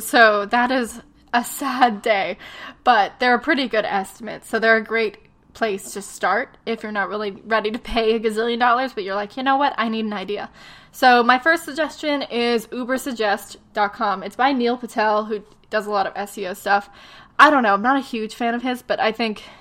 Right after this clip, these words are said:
this is a good tool on a surface level. It's not amazing. It doesn't, it's not perfect is what I'm trying to say. It makes a lot of mistakes, but it does point you in the right direction, and I think that's really useful, and it's also really easy to use. So basically, you go to ubersuggest dot com,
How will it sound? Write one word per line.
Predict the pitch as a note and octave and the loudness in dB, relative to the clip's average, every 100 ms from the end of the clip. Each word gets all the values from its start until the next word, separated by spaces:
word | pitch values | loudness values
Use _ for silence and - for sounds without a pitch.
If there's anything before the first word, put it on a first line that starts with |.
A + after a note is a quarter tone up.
| - | -8
this | A3+ A3+ | -6 -4
is | A3 | -4
a | |
good | G#3 G3 | -4 -6
tool | - A#3+ F#3 E3+ A3+ - - - | -4 -2 -2 -2 -6 -14 -20 -12
on | - A3 | -2 0
a | G#3+ | 0
surface | A#3 A3+ G#3+ G3+ | 0 -2 -2 -6
level. | F#3+ E3 F#3 | -6 -4 -4
It's | G3+ | 0
not | B3 B3 | 4 4
amazing. | A#3+ G#3+ G3+ G3 F3+ E3+ | 4 2 -2 -4 -8 -8
It | F#3 | -2
doesn't, | A3 A3 G#3+ | 0 0 -6
it's | - A3+ | -4 2
not | C4 C4 C4 | 6 6 4
perfect | B3 A3+ - C#3+ - | 0 0 0 -6 -6
is | G3 | -8
what | A3+ | -6
I'm | G#3 | -6
trying | G3+ G#3+ | -6 -6
to | G3+ | -6
say. | A3 G#3 | -6 -6
It | G#3 | -6
makes | A3+ A3+ | -8 -4
a | A3+ | -2
lot | G3+ G3 | -2 -2
of | |
mistakes, | F3+ - G3+ F#3+ - - - - - - | -10 -10 -6 -8 -10 -20 -20 -20 -8 2
but | A#3 | 4
it | A#3 | 4
does | C4 B3+ B3+ | 6 4 4
point | - A#3 G3+ | -6 -6 -4
you | A3+ | -6
in | G3+ | -4
the | |
right | F3+ F#3+ | -4 -4
direction, | - F3+ F#3 - A3+ | -4 -4 -4 -6 -6
and | G#3 | -4
I | F3 | -8
think | F#3 F#3 | -8 -8
that's | F#3+ F#3+ | -8 -6
really | G#3+ G#3 | -6 -6
useful, | F3 G3+ - A#3 | -6 -4 2 2
and | G3+ A3+ | 2 -2
it's | A#3+ | 0
also | E4 D#4 | 0 0
really | C4+ B3+ A3 | -2 0 -2
easy | G#3+ G3 | -4 -8
to | F#3 | -10
use. | E3 - | -10 -8
So | - | -4
basically, | A3 C#4 C#4 C#4+ | 0 0 -2 -4
you | A#3 | 0
go | A3 | 0
to | |
ubersuggest | F#3 G#3+ G#3+ - G#3+ G#3 | 0 -2 -4 -4 -6 -2
dot | G3 G3 | -4 4
com, | C4 C4 | 6 6